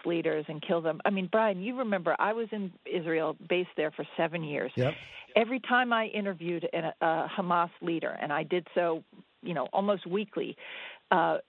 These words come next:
Speaker 1: they, they were killed very shortly after that. The, the Israelis were targeting and killing Hamas military leaders, bomb makers, as well as their political leadership, um, while we were there. And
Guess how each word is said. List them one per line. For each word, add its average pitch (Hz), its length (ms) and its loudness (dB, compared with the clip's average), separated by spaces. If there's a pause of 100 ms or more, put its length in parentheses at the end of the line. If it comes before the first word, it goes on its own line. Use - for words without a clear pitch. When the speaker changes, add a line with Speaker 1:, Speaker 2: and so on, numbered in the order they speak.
(120)
Speaker 1:
they, 220 220 4 (160)
they 196 80 2
were 196 100 -2
killed 180 420 -4 (220)
very 190 380 -2
shortly 165 300 0
after 156 280 0
that. 117 240 -2 (400)
The, 208 200 4 (120)
the 190 160 2 (160)
Israelis 247 420 0
were 185 100 -2 (100)
targeting 190 420 0
and 165 180 -4
killing 170 380 -2 (540)
Hamas 190 420 2 (360)
military 202 580 0
leaders, 165 340 -2 (100)
bomb 202 300 2
makers, 160 400 -2 (300)
as 180 180 2
well 220 220 4
as 208 120 -2
their 185 120 0
political 196 460 -4
leadership, 165 520 -2 (400)
um, 185 320 2 (180)
while 190 240 4
we 202 140 0
were 190 120 0
there. 214 320 0 (320)
And 202 200 0